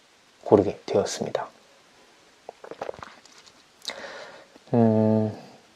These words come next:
일단은 이제 최종적으로 먼저 말하자면, 뭐, 인생은 아름다워, 그리고 뭐,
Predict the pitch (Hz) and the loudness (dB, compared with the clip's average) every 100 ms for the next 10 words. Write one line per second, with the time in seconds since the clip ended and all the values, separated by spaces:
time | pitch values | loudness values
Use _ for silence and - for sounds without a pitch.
0 | _ _ _ _ - - - - - - | _ _ _ _ -20 -20 -20 -20 -20 -20
1 | - - _ _ _ _ _ 175 180 143 | -20 -20 _ _ _ _ _ 2 4 4
2 | 147 143 - _ _ _ _ _ _ _ | 4 4 0 _ _ _ _ _ _ _
3 | _ _ _ _ _ 120 110 - _ - | _ _ _ _ _ 2 2 0 _ -20
4 | _ _ _ - - 175 196 196 185 156 | _ _ _ -6 2 4 6 6 8 6
5 | 135 123 120 107 98 92 98 95 95 - | 4 6 6 6 4 2 -2 -2 -4 -2
6 | 98 101 90 - - - 110 104 110 117 | -2 -2 -6 -10 -10 -6 -2 2 4 4
7 | 143 131 98 107 95 - - - - _ | 4 4 2 -2 -6 -6 -10 -12 -18 _
8 | _ _ _ _ - - - 113 160 135 | _ _ _ _ -18 -18 0 2 2 -2
9 | - 156 | -4 -8